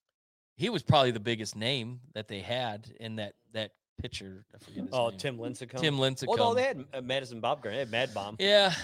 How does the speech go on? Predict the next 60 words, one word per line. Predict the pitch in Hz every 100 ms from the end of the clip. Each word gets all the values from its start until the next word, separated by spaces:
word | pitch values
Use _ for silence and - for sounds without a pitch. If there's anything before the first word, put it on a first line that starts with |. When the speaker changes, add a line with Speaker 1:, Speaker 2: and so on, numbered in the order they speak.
| 160
Speaker 1:
but, | 156 190 185
I | 190
mean, | 190 185
th-, | 170
Speaker 2:
They | 196
had | 190
a |
Speaker 1:
that | 208
was | 165
Speaker 2:
couple | -
Speaker 1:
a | 139
Speaker 2:
other | 143
guys. | 117 113 113 -
I | 262
Speaker 1:
Yeah, | 262 247 240
Speaker 2:
mean, | 190
uh, | 147 139
Speaker 1:
but | - 175
that | 185
was | 170
Speaker 2:
Sergio | 156
Speaker 1:
a | 143 147
team | 143
Speaker 2:
Romo. | 147 147 147 143
Th-, | 143
I | 156
mean, | 147
they | 170 180
had | 143 131 117
Speaker 1:
well, | 175 180 151 165
well | 170 175
Speaker 2:
they | 151 143
had, | 151
Speaker 1:
managed. | 147 143 127 -
Speaker 2:
they | 151
had | 160 156 139
some | 131 117
players, | 127 120 110 107 123
Speaker 1:
Well | 170 175
Speaker 2:
you | 135
know. | 135 135
Speaker 1:
coached, | - -
and, | 147 156 170
and | 170
I | 165
think | 175 160 _ _ _ -
their | 143
situation | 127 - - 131 123 123 135
they're | 131 131
in |
right | 123 120
now, | 123 117 101
they're | 104
just, | 104 107 -
they're | _ -
playing | 120 107
good | 113 107
baseball, | 110 110 - 110 107
and, | 107 _ _ _ _ _ -
and, | 104 101